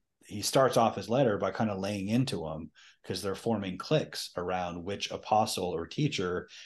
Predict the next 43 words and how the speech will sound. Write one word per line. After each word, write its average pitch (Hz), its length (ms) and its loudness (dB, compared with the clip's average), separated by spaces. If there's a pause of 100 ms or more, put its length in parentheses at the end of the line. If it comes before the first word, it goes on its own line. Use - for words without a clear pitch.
(100)
had 101 160 2
initiated 92 600 -2
them 87 260 -6
in, 87 280 -10
into 95 220 -6
the 82 100 -8
faith. - 320 -2 (640)
"It's 110 160 -2
reported 110 320 4
to 98 60 0
me 98 100 -2
by 87 140 -4
Chloe's 120 320 2
people 110 320 0
that 98 120 -6
there 85 140 -6
are 85 80 -6
quarrels 120 360 2
among 101 240 -2
you. 98 200 -6
What 95 140 -4
I 90 40 -6
mean 87 200 -8
is 87 100 -6
some 92 140 -6
say, 85 260 -4
'I 85 120 -2
follow 80 320 -2
Paul.' 98 440 2 (320)
Others, 85 240 -2
'I, 82 160 -2 (100)
I 87 200 -2 (240)
follow 82 540 -4 (120)
Peter.' 107 400 0
Others, 90 380 -6
'I 85 140 -4
follow 85 320 -4
Apollo.' 104 520 0
Still 95 300 -6
others, 85 180 -6
'I 85 100 -4
follow 78 220 -6
Christ.' 107 520 0